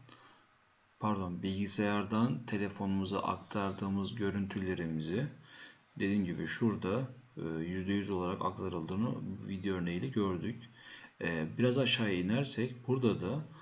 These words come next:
daha önce bu şekilde aktardığımız videoları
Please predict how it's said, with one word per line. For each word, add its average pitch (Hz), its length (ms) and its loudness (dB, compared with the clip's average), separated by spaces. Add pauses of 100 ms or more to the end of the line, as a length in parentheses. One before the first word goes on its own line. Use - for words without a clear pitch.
(300)
daha 113 300 4
önce 101 420 4 (220)
bu 117 100 0
şekilde 92 800 0
aktardığımız 95 960 -2
videoları 107 760 4